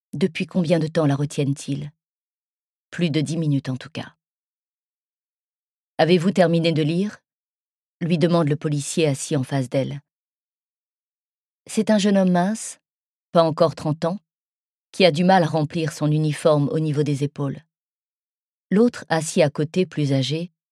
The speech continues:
costume gris et chemise blanche, n'a rien dit pour le moment. «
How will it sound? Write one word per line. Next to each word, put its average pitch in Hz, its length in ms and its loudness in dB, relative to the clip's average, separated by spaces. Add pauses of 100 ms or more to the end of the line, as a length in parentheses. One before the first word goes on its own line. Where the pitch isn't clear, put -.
(360)
costume 160 460 0
gris 156 340 0
et 151 80 -2
chemise 151 400 0
blanche, 170 440 -2 (340)
n'a 160 160 2
rien 170 240 0
dit 143 160 -2
pour 143 160 -4
le 147 80 0
moment. « 135 340 -4